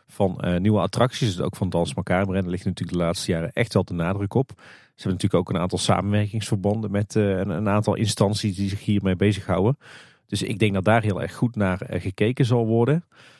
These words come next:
Waar natuurlijk wel mee zit is, ehm, als je het hebt over capaciteit en, eh, volgens mij ook als het gaat om wat, wat mensen in een rolstoel het liefst zouden hebben, is dat ze niet uit de rolstoel hoeven. Hè, dus dat ze gewoon met rolstoel en al, eh, in het transport, op,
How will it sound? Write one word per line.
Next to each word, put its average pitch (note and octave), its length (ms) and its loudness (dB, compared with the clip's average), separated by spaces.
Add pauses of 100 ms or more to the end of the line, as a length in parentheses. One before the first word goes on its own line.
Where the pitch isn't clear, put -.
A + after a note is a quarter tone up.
(280)
Waar A2 120 2
natuurlijk G2 280 2
wel E3+ 180 6
mee D3+ 200 4
zit G2+ 260 2
is, - 380 0
ehm, F#2 340 0 (100)
als A2 140 0
je G2+ 60 -2
het - 80 -6
hebt G#2+ 180 2
over G2 180 0
capaciteit G2 680 0
en, - 280 -4
eh, - 100 -4
volgens G#2 320 -4
mij G#2 220 0
ook G#2+ 220 0
als G2 180 -2
het - 80 -8
gaat F#2+ 180 2
om F#2+ 160 -4
wat, F#2+ 320 -4
wat F#2 160 -2
mensen G2+ 320 0
in G2+ 100 -6
een F#2+ 60 2
rolstoel G2 320 -2
het F2 80 -4
liefst B2 180 0
zouden F2+ 220 2
hebben, E2 200 -2
is F#2 100 -4
dat G2 140 0
ze - 100 -4
niet F#2+ 280 -4 (100)
uit F#2 220 -2
de A#2+ 60 2
rolstoel C3 400 0
hoeven. C#3 320 2 (480)
Hè, A#2 140 -2
dus D3+ 120 0
dat G2 120 2
ze - 120 0
gewoon F2+ 160 2
met F#2 140 -2
rolstoel F#2+ 440 -2
en G2+ 200 0
al, F2 340 -2 (440)
eh, F2+ 200 -2
in G#2 140 -2
het F#2 100 -2
transport, - 720 -2
op, A2+ 180 -4